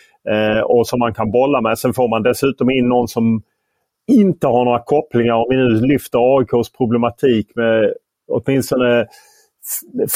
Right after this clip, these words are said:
frågor kring samarbetet med en, eh, stor agentfirma och koppling på olika sätt. Att man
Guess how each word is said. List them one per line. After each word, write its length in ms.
frågor 580
kring 220
samarbetet 880
med 260
en, 60
eh, 340
stor 420
agentfirma 1080
och 460
koppling 520
på 80
olika 400
sätt. 380
Att 180
man 300